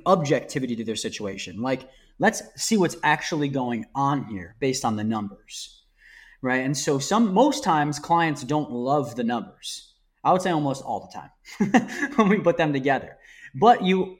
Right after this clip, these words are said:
also see this sense of relief, right, that drops off of them because they at least feel a little bit more empowered. They at least feel now like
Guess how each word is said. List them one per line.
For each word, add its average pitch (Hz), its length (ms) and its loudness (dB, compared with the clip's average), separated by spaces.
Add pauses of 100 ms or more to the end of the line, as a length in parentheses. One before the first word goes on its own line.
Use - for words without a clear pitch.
also 185 580 4
see 165 500 -2
this 139 640 -4 (480)
sense 226 400 2
of 185 200 4
relief, 143 640 0 (440)
right, 131 360 -2
that 135 280 0
drops 151 520 2
off 180 260 2
of 139 140 -4
them 135 180 -2
because 143 240 -2
they 160 140 -2
at - 120 -6
least 208 400 -2
feel 196 320 -2
a 156 60 -2
little 170 220 0
bit 156 80 -4
more 147 100 -2
empowered. 120 560 0
They 123 120 -2
at 131 120 -4 (220)
least 220 340 0
feel 196 340 2
now 156 320 4
like 135 220 -2